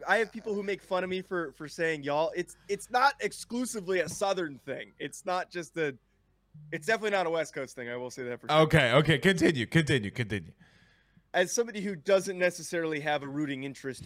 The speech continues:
Speaker 1: in this particular matchup, I don't really get the people who are buying into this hype that Arkansas is gonna upset them. There's, there's no supporting evidence. I know what you're talking about. It's, it's a big rivalry game. Uh, it's a game where if,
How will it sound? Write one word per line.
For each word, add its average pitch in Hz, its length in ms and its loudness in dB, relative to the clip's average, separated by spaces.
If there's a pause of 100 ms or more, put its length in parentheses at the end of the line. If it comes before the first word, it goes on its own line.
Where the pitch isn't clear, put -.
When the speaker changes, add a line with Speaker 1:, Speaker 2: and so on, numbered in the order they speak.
Speaker 1:
in 139 200 -6
this 127 240 -4
particular 131 680 -8
matchup, 123 540 -2 (200)
I 185 140 -2
don't 330 300 -4
really 247 360 -6 (160)
get 185 280 4 (160)
the 156 120 -4
people 170 560 -4
who 160 220 0
are 143 280 4 (440)
buying 165 380 6
into 160 260 -6
this 135 200 -4
hype 147 420 2
that 135 200 0
Arkansas 139 480 -2
is 123 120 -4
gonna 131 260 -4
upset 131 500 -2
them. 120 240 -4
There's, 175 240 -4 (260)
there's 165 200 -4
no 214 140 4
supporting 180 520 -2
evidence. 151 300 0
I 160 60 4
know 202 140 4
what 185 80 2
you're 160 100 0
talking 156 200 -2
about. 139 120 0
It's, - 180 -8
it's 127 140 -12
a 123 40 -16
big 156 280 -4
rivalry 143 460 2
game. 139 380 -6 (560)
Uh, 127 180 2
it's 135 160 -2
a 147 60 -8
game 156 240 0
where 151 180 2
if, 139 140 0